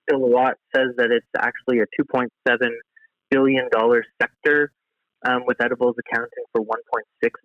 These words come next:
billion, uh, and drinks about five hundred twenty-nine million. So it's, it's, it's definitely big business. Uh, the, the, uh,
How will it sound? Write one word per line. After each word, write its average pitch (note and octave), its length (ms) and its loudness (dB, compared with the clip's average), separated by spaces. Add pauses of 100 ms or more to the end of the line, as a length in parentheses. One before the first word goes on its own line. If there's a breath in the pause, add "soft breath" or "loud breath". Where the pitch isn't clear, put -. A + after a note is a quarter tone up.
billion, D#3+ 400 0 (400)
uh, G#2+ 200 0
and A2+ 100 -12 (180)
drinks A#2+ 320 -4 (100)
about A2 300 0 (240)
five A#2 160 -2
hundred A#2 240 -2 (100)
twenty-nine A#2+ 480 -4
million. C3+ 280 -2 (100)
So C3 100 2
it's, C3+ 180 -4
it's, B2+ 180 0 (260)
it's C#3+ 180 -2 (100)
definitely D#3+ 520 0
big C#3 200 0
business. C3+ 340 0 (480 loud breath)
Uh, B2+ 260 0 (1040 loud breath)
the, C#3 280 4 (140)
the, C#3 320 2
uh, - 1500 -4